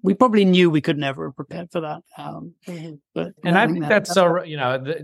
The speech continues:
Speaker 3: to your point, and, and you, you made a good comment. Maybe you're not gonna go live on a sailboat for other people that are, that are listening to this and might not have the exact same challenges. But typically what I see your first year in retirement,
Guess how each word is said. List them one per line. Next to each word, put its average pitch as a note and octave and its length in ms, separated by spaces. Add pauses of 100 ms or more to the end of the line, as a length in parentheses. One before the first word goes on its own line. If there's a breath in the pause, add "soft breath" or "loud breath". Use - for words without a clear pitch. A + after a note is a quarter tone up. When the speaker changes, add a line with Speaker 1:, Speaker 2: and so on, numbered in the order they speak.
(100)
Speaker 3:
to - 140
your F#3 100
point, F3 380
and, D3 160
and D3 160
you, D3 160
you D3+ 120
made C#3 200
a C3+ 40
good B2+ 360
comment. D#3 360
Maybe F3+ 320
you're F#3 140
not E3 180
gonna E3+ 160
go D#3 160
live D3 200
on C3 100
a A#2 40
sailboat C3+ 540
for C3+ 120
other B2 160
people C3 420
that B2+ 220
are, B2 100
that C3 140
are A#2+ 100
listening D#3 420
to C3+ 80
this B2+ 200
and C#3 80
might C#3 160
not C3 140
have C3 180
the C3 100
exact B2 420
same B2+ 220
challenges. C#3 540
But C3+ 200
typically D3 440
what B2 120
I B2 80
see C#3+ 200
your A#2+ 160
first C#3 340
year C#3 180
in B2+ 60
retirement, C3+ 720